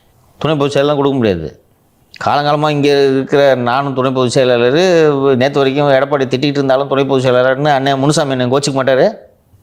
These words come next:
இன்னொன்னு வந்தவனு தூக்கி எப்படி துணை பொதுச் செயலாளர் எப்படி கொடுக்க முடியும்? இன்னொன்னு வந்து, நீ வந்து தான் முன்னாடியே வந்திருக்கணும் இல்லையா?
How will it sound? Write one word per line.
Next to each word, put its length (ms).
இன்னொன்னு 220
வந்தவனு 260
தூக்கி 120
எப்படி 200
துணை 160
பொதுச் 160
செயலாளர் 240
எப்படி 180
கொடுக்க 160
முடியும்? 240
இன்னொன்னு 200
வந்து, 260
நீ 100
வந்து 220
தான் 120
முன்னாடியே 280
வந்திருக்கணும் 420
இல்லையா? 280